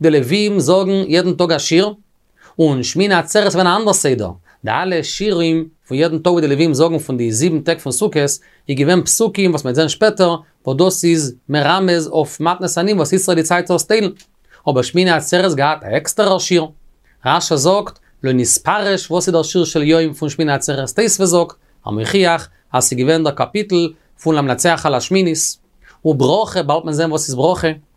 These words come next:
ולינה. אז שטייט אין די תורה, אז מוצאי יום טוב ראשון פון פסח, דארף מען נעכטיק אין ירושלים. עס שטייט, "ופוניסו בבוקר והלכת להוליכו", עס קען איך יא נאך יום טוב, אדם לא ברענגען די קרבנות יום טוב.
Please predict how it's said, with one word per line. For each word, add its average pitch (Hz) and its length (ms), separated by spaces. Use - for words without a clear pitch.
ולינה. 185 500
אז 131 300
שטייט 202 280
אין 190 80
די 165 80
תורה, 165 440
אז 98 320
מוצאי 170 360
יום 185 140
טוב 165 160
ראשון 147 500
פון 160 180
פסח, 160 600
דארף 170 180
מען 175 120
נעכטיק 208 340
אין 208 80
ירושלים. 202 560
עס 101 60
שטייט, - 240
"ופוניסו 165 420
בבוקר 151 600
והלכת 180 340
להוליכו", 156 440
עס 113 100
קען 151 140
איך 143 80
יא 139 80
נאך 123 180
יום 175 180
טוב, 98 220
אדם 120 180
לא 127 80
ברענגען 135 240
די 120 60
קרבנות 151 520
יום 120 160
טוב. 95 200